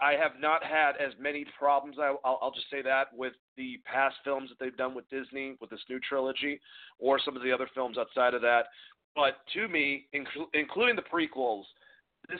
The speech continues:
series to me has felt the most like the original Star Wars movies. I don't know what it is that they're doing. Maybe it's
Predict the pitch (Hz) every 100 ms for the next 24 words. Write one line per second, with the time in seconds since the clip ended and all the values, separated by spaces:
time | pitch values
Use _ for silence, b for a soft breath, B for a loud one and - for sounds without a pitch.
0 | - 175 170 156 - 147 139 139 - 135
1 | 135 - 160 151 - 143 139 147 147 -
2 | - 120 139 139 - - 127 127 127 120
3 | 123 113 127 117 113 113 - 117 110 90
4 | 76 - - 117 123 117 117 143 170 175
5 | 160 175 165 147 147 143 139 139 B B
6 | B 131 135 139 139